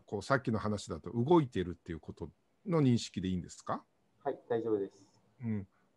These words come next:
Speaker 1: らこれって、あとどれぐ-、今やっておられて、なんか大きな課題というか、今、あの、担い手の話というか、運営の話ありましたけど、それ以外で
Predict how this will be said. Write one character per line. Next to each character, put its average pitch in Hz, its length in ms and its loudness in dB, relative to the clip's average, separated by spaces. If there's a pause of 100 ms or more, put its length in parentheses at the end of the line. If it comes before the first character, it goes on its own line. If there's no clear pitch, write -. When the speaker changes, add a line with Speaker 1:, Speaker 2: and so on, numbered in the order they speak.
(100)
Speaker 1:
ら 131 120 2
こ 139 120 -2
れ 143 100 4
っ - 20 0
て、 135 500 0
あ 147 140 -2
と 110 400 2
ど 120 120 4
れ 139 140 6
ぐ-、 156 180 0
今 143 300 4
や 117 200 0
っ - 80 -6
て - 120 0
お 135 80 4
ら 139 140 4
れ 117 100 2
て、 101 500 0 (580)
な 131 100 0
ん - 20 -2
か 107 320 0
大 143 140 4
き - 180 -6
な 127 260 4
課 - 180 -6
題 120 240 4
と 117 100 -4
い 104 80 2
う 90 80 -2
か、 104 120 -2
今、 135 280 4
あ 104 40 0
の、 104 120 2
担 131 260 4
い 131 80 2
手 139 100 4
の 127 120 2
話 123 340 -2
と - 80 -8
い 90 40 0
う 78 40 -10
か、 92 140 -2
運 127 180 2
営 127 60 4
の 147 80 8
話 117 360 -2
あ 87 60 -2
り 85 140 -4
ま 98 100 -10
し - 60 -18
た 80 120 -8
け 87 120 -8
ど、 113 280 0 (320)
そ - 200 -2
れ 139 100 4
以 147 100 2
外 107 280 2
で 107 440 2